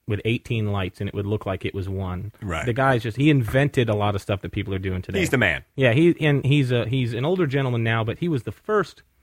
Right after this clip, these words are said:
Speaker 1: workshop I ever took, and it was a studio lighting basics class, and it really set me on the right path. But I remember he was showing us location lighting with off-camera flash,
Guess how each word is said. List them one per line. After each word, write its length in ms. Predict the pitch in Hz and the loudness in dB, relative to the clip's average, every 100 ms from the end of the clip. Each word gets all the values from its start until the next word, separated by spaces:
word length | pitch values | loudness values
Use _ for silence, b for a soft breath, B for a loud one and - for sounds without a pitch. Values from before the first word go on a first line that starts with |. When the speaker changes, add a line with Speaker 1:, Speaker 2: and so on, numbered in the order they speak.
| _ | _
Speaker 1:
workshop 520 | 127 139 135 - 107 - | 2 4 4 2 0 2
I 160 | 107 | 2
ever 140 | 110 101 | 2 0
took, 300 | - 104 - | -4 -6 -4
and 80 | 98 | -6
it 60 | |
was 140 | 98 95 | -4 -6
a 40 | |
studio 480 | 95 - 160 147 131 | -8 -2 0 2 2
lighting 380 | 113 110 101 98 | 2 2 0 -2
basics 400 | 95 92 - - | -2 -4 -6 -16
class, 340 | - 90 87 104 _ _ - | -12 -10 -10 -12 _ _ -6
and 120 | 120 | -4
it 60 | - | -2
really 420 | 120 151 143 123 | 2 4 4 2
set 240 | - 127 | -2 -6
me 120 | 110 101 | -4 -4
on 100 | 101 | -2
the 60 | |
right 220 | 95 92 - | -4 -6 -8
path. 280 | 95 87 - _ _ | -10 -10 -16 _ _
But 100 | 120 | 0
I 80 | 151 | 2
remember 340 | 190 151 131 | 4 2 0
he 100 | 110 | -2
was 120 | 120 107 | -4 -4
showing 300 | - 117 107 | -4 -2 -4
us 140 | - | -4
location 460 | 107 - 127 - 117 | -4 -2 -2 -2 -2
lighting 300 | 107 107 98 | 0 0 -2
with 100 | 95 | -2
off-camera 420 | 95 - 104 104 | -4 -4 -6 -4
flash, 460 | - 98 95 90 | -4 -2 -2 -4